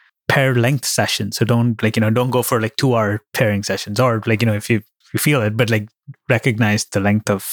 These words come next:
how long. Don't let one-time negative experiences, uh, affect. And lastly, this is something you can get better at, which I think is, like, a pretty powerful thing,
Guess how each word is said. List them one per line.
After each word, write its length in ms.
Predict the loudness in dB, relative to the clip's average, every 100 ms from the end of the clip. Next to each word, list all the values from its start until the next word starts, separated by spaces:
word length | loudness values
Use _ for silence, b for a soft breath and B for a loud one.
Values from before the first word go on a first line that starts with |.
| -6 0
how 120 | 2
long. 300 | 2 0 -2 B B B B _
Don't 160 | 0 2
let 160 | 0
one-time 580 | 0 0 0 0 0 2
negative 320 | 2 0 -2
experiences, 840 | -4 -2 0 2 0 -2 -2 -6 -10 _ _ _ -4 0
uh, 160 | 0 -2
affect. 500 | -2 -2 -4 -8 -20 _ _ _ _
And 380 | 2 2 2 2
lastly, 640 | 2 0 -2 0 0 0
this 240 | 0 -2 -2
is 60 |
something 260 | -2 -2 -2
you 80 | 0
can 120 | 0
get 180 | -2 0
better 240 | -2 -2
at, 180 | -10 -2
which 200 | -2 0
I 80 | 0
think 240 | 0 0
is, 140 | 0 0
like, 160 | -2
a 40 | -4
pretty 240 | 0 0
powerful 380 | 2 -2 -2 -12
thing, 160 | -16